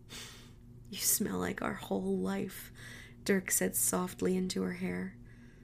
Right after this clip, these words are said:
"And what else?" "Blueberry pancakes. Come have breakfast with me." When they were seated together at the table, he asked her, "When are you coming home, Waits?" "Not yet."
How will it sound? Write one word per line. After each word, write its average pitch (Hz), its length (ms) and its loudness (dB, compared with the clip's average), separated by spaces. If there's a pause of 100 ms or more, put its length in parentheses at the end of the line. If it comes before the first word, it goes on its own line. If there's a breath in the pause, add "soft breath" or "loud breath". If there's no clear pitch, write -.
(460 loud breath)
"And 240 120 6
what 269 160 4
else?" 262 540 2 (880 loud breath)
"Blueberry 202 520 4
pancakes. 190 1000 0 (600 loud breath)
Come 240 200 8
have 240 220 4
breakfast 226 480 2
with 190 120 -2
me." 185 320 0 (1300 loud breath)
When 254 160 12
they 247 100 12
were 247 140 12
seated 269 400 6
together 240 360 8
at 226 100 4
the 196 60 -6
table, 196 440 6
he 202 180 2
asked - 360 4
her, 214 200 2 (1040 loud breath)
"When 240 160 10
are 247 40 10
you 240 140 12
coming 233 360 12
home, 240 380 12
Waits?" 226 540 8 (1120 loud breath)
"Not 180 280 -4
yet." 175 320 -4